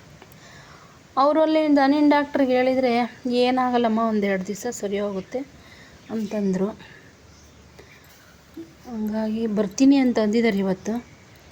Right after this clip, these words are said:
ಆದರೂ ಪರವಾಗಿಲ್ಲ, ಹಿಂಗೆ ಅವಾಗವಾಗೆ ನೀವು ತಾ ಇರ್ತೀನಿ ನಾನೇನೆ. ಸ್ವಲ್ಪ ಹಿಂಗೆ ಬಂದು ಅವಾಗವಾಗ ಇದನ್ನು ಹಿಂಗಂದ್ರೆ ಸ್ವಲ್ಪ ಹೊತ್ತು ಸಾಕು, ಹೋಗುತ್ತೆ.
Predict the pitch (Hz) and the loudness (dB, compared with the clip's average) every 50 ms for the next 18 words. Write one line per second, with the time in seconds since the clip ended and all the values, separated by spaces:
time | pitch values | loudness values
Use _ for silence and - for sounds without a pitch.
0 | - - - - - - 214 220 233 233 247 214 226 202 196 202 202 208 202 202 | -20 -20 -20 -12 -4 -2 0 0 0 0 0 0 0 0 2 0 0 0 2 2
1 | 202 202 208 214 202 202 196 202 208 214 214 226 220 220 220 220 226 220 208 214 | 2 2 2 2 2 2 2 2 2 2 2 2 2 2 2 2 0 2 2 2
2 | 208 208 202 - 208 202 202 196 196 196 190 - 190 185 185 185 185 190 185 180 | 2 2 2 0 -2 -2 0 0 -2 -2 -4 -6 -6 -6 -4 -4 -4 -4 -2 -2
3 | 175 185 180 202 - - - - - - - - - - - - - - - - | -2 -2 -4 -6 -6 -12 -20 -20 -20 -20 -20 -20 -20 -20 -20 -20 -20 -20 -20 -20
4 | - - - - - - - - 247 240 233 220 254 247 240 220 214 220 214 214 | -20 -20 -20 -20 -20 -12 -4 -2 0 0 0 0 -2 -2 0 0 2 2 2 2
5 | 214 202 196 190 185 180 - - - - - - - - - - - - - - | 2 2 2 0 0 -2 -6 -12 -20 -20 -20 -20 -20 -20 -20 -20 -20 -20 -20 -20
6 | - - - - - - - - - - 208 208 233 233 240 240 233 220 214 220 | -20 -20 -20 -18 -18 -16 -16 -14 -12 -6 -4 -2 0 2 2 2 2 2 0 0
7 | 220 226 226 220 214 220 240 233 214 240 233 233 226 214 208 - - - - - | 0 -2 -2 0 0 0 0 0 2 2 2 2 2 0 -2 -4 -8 -16 -20 -20
8 | - - - - - - - - - - - - - - - - - - - - | -20 -20 -20 -20 -20 -20 -20 -20 -20 -20 -20 -20 -20 -20 -20 -20 -20 -20 -20 -20
9 | - - - - - - - - - - - - - - - - - - - - | -20 -20 -20 -20 -20 -20 -20 -20 -20 -20 -20 -20 -20 -20 -20 -20 -20 -20 -20 -20
10 | - - - - - - - - - - - - - - - - - - - 233 | -20 -20 -20 -20 -20 -20 -20 -20 -20 -20 -20 -20 -20 -20 -20 -20 -20 -10 -6 -4
11 | 233 226 226 233 233 240 254 269 262 - 240 220 214 220 - 226 220 220 - - | -2 -2 0 0 0 0 0 0 -2 -2 -2 -4 -4 -4 -4 -4 -4 -4 -4 -4
12 | 214 202 202 196 - 254 254 233 220 214 202 202 190 - - 196 | -2 -2 -2 -4 -4 -2 -2 0 0 -2 -2 -4 -6 -10 -12 -14